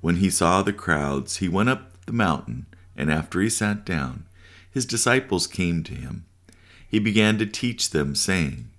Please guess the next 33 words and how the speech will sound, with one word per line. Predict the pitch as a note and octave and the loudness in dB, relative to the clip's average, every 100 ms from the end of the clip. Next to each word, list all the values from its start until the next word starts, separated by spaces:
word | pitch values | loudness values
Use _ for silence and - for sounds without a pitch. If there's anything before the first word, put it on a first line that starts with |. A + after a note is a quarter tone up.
| - - - - - - | -20 -20 -20 -20 -20 0
"Blessed | F#2 B2+ - | 2 4 2
are | C#3 C3+ | 2 2
the | B2 | 0
poor | - G#2 G#2 G2+ | -4 0 4 6
in | G2 | 4
spirit, | G2+ - F#2+ E2+ D2 - - - - - - | 0 -4 -2 -2 -2 -8 -16 -20 -20 -20 0
for | F#2+ | 2
theirs | F2 E2+ E2 E2 | 6 8 8 4
is | E2+ - | 0 -4
the | G2 | -4
kingdom | - A2+ E2+ D2+ | 0 0 0 0
of | D2+ D#2 | -4 -2
heaven. | G2 E2+ C#2 - - - - - - - - - | -2 -2 -6 -14 -20 -20 -20 -20 -20 -20 -20 -4
Blessed | E2 E2+ - F2 | 2 4 4 4
are | G2 | 4
they | F2+ F2 E2+ F2+ | 6 6 6 4
who | A#2 A2+ | -2 -2
mourn, | G#2+ G#2 F#2 C#2+ C#2 - | 0 2 2 0 -6 -14
for | - F#2 | -8 -4
they | E2 D#2 C#2+ | 0 2 2
will | C#2+ | 0
be | D2+ | -2
comforted. | E2+ - F#2 - C#2+ B1+ B1 - - - - - - - | -4 -4 -6 -6 -8 -10 -14 -20 -20 -20 -20 -20 -20 2
Blessed | A#2 C3 D3 | 4 6 6
are | C3+ C3 | 6 4
the | A#2+ | 2
meek, | B2 B2 E2+ - - - | 2 4 2 -2 -16 -20
for | - - | -8 -2
they | D#2+ D#2+ D#2+ | 4 6 4
will | D#2+ E2+ F2+ | 2 0 2
inherit | F2+ E2+ E2 C#2+ - - | 0 0 0 0 -4 -4
the | E2+ | -2
land. | F2 F2 C#2+ D#2 | 0 -2 -4 -12